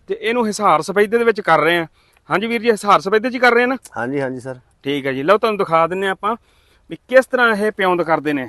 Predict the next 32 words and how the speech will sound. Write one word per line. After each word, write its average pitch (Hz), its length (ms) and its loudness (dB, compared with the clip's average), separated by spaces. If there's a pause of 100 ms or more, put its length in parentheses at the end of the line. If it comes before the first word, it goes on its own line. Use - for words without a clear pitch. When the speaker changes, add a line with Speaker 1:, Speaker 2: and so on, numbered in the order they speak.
Speaker 1:
ਹਾਂਜੀ, 113 300 -10 (320)
ਇਸ 156 180 0
ਤਰ੍ਹਾਂ, 175 360 -4 (300)
ਠੀਕ 131 240 -6
ਹੈ 131 80 0
ਜੀ। 120 160 -6 (1160)
ਤੇ 151 120 -8 (140)
ਆਹ 214 160 4
ਜਿਹੜੀਆਂ 233 240 0
ਕਲਮਾਂ 208 420 4
ਹੈਗੀਆਂ, 208 340 2
ਆਹ 190 220 0
ਦੇਖ 156 180 0
ਲਓ, 196 180 0 (760)
ਇਹ 185 100 -2
ਕਲਮਾਂ 196 540 2
ਹੈਗੀਆਂ 190 500 -2
ਹਿਸਾਰ 190 340 2
ਸਫੈਦੇ 226 340 -2
ਦੀਆਂ। 240 180 -4 (280)
Speaker 2:
ਹਾਂਜੀ 101 260 -10
ਸਰ। 104 220 -18 (200)
Speaker 1:
ਤੇ - 160 -12
ਉਹ 214 100 -4
ਥੱਲੇ 190 280 0
ਜਿਹੜਾ 214 180 2
ਬੂਟਾ 185 340 0
ਹੈਗਾ, 202 300 0 (580)
ਉਹ 226 180 0
ਹੈਗਾ 190 460 6
ਜਿਹੜਾ 180 180 0
ਸਿੰਪਲ। 139 420 -4